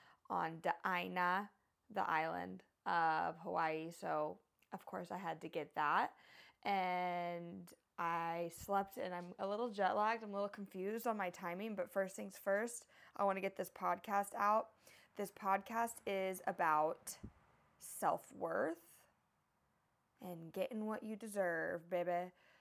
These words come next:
The past, I'm gonna give you a little background of why this is so important to me and what it means to me, and then how you can implement it into your life and get what you want, set boundaries, increase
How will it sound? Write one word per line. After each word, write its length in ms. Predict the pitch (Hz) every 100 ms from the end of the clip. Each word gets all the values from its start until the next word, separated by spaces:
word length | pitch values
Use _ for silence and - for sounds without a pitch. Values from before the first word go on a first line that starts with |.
| _ _ _ _ _ _ _
The 80 | 233
past, 920 | 220 220 220 247 302 302 - - - -
I'm 80 |
gonna 80 | 247
give 120 | 247
you 80 | 254
a 40 | 240
little 140 | 208
background 520 | 190 170 - 196 190
of 100 | 180
why 180 | 175 170
this 200 | 180 180
is 80 | 180
so 200 | 180 175
important 420 | 165 175 175 190
to 80 | 202
me 400 | 202 202 208 -
and 240 | - 170 170
what 140 | 180
it 80 | 180
means 240 | 202 233
to 80 | 285
me, 200 | 285 285
and 140 | 214
then 120 | 202 185
how 260 | 190 180
you 220 | 180 202
can 160 | 208 208
implement 440 | 180 170 165 165 -
it 240 | 160 156 - -
into 480 | 170 160 - 185 175
your 480 | 175 156 156 165 175 - _ _
life 480 | - 147 190 247 -
and 120 | 190 180
get 140 | 180
what 200 | 202 -
you 100 | 190
want, 420 | 147 147 202 269 - _ _ _ _ _ -
set 300 | - 196 185
boundaries, 880 | 165 180 196 220 226 240 240 - - _ _ _
increase 400 | 208 196 208 214